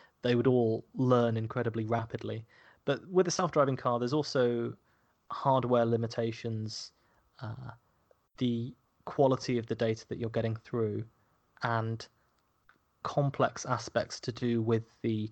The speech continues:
decision-making of the car. I think people would be reluctant to see them deployed. I mean, I'm sure you saw the news story recently where,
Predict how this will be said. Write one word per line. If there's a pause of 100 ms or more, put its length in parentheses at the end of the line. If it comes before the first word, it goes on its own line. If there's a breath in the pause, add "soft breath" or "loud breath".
(140)
decision-making
of
the
car. (680 soft breath)
I
think
people
would
be
reluctant
to
see
them
deployed.
I
mean,
I'm
sure
you
saw
the
news
story
recently
where,